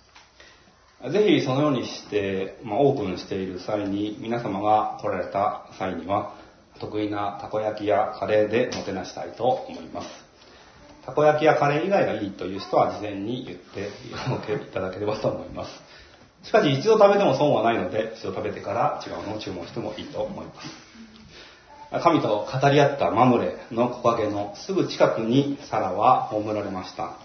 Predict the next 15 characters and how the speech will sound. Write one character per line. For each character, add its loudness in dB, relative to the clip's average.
思 -4
い -4
出 -2
の -6
地、 -2
試 -8
練 2
と -2
祝 -6
福 -8
の -4
場 -6
所 -12
で -12
す。 -18